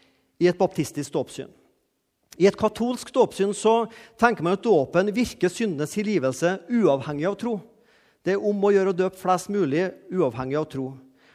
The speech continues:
Og da sa Luther, nei, dåp, den som dåpen, det som dåpen gir, det må mottas i tro, og derfor er det viktig også med den opplæringen som skjer etterpå.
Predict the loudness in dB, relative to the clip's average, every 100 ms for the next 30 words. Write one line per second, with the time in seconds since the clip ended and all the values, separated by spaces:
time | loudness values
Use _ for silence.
0 | _ 0 0 2 0 0 0 0 2 2
1 | 0 -6 -14 -14 4 6 6 4 -2 0
2 | 0 -2 -4 -2 -2 -2 -10 -16 2 2
3 | 2 0 0 -2 -12 -16 _ _ _ _
4 | _ -4 -2 4 4 4 0 2 2 2
5 | 2 0 -2 -2 -2 -4 -4 -2 -2 -4
6 | -2 0 0 -2 -6 -4 -2 -2 -4 -8
7 | -6 -4 -2 -2 -4 -10 -6 -6 -6 -8
8 | -10 -12 -8 -4 -4 -6 -16 _ _ _
9 | -10 -10 -12 -16